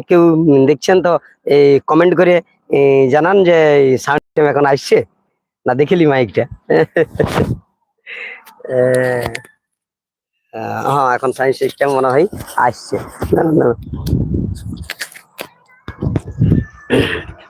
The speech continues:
তো নমস্কার দাদারা, কে কোথায় আছেন? উম, সবাই,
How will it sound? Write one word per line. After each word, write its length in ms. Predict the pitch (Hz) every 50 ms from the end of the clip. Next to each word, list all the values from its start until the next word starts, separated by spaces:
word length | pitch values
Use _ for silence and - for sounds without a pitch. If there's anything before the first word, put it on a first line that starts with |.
| - - - - - - - - - _
তো 100 | - 180 185
নমস্কার 400 | 180 180 185 202 175 - 220 220 220
দাদারা, 320 | 196 208 196 196 202 214 208
কে 140 | - - 185 170
কোথায় 300 | - 190 - 196 196 196
আছেন? 320 | 180 - - 196 190 190 202 196 - - -
উম, 480 | 156 151 151 151 147 147 147 147 143 143 139
সবাই, 320 | - - 143 143 151 160